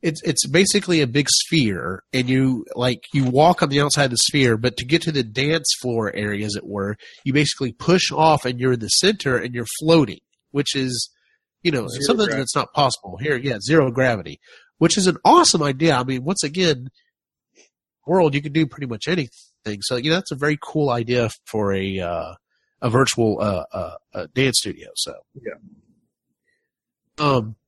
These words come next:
Speaker 1: so basically at
Speaker 2: Yeah,
Speaker 1: this
Speaker 2: I like
Speaker 1: point,
Speaker 2: that.
Speaker 1: he goes into depression mode. You know, he's broken up. He's, you know, kind of like, he's not really talking to his best friend H anymore 'cause, you know, he, he was, he, uh, uh,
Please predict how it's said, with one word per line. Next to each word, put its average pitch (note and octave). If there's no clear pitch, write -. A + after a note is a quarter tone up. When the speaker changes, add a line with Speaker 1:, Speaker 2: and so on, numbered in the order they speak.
Speaker 1:
so -
basically F#3+
at D#3+
Speaker 2:
Yeah, F#3
Speaker 1:
this E3+
Speaker 2:
I -
like -
Speaker 1:
point, D#3+
Speaker 2:
that. A#2+
Speaker 1:
he C#3+
goes C#3+
into C3+
depression B2+
mode. A#2
You B2
know, A2+
he's G#2
broken D#3+
up. D3
He's, A#2+
you B2
know, A2
kind B2+
of B2+
like, A#2+
he's C3
not D3+
really D#3
talking D#3
to D#3
his C#3
best C#3+
friend D3+
H B2+
anymore B2+
'cause, A#2
you A#2+
know, A#2
he, A2+
he A#2
was, A2
he, A#2+
uh, F#2+
uh, F#2+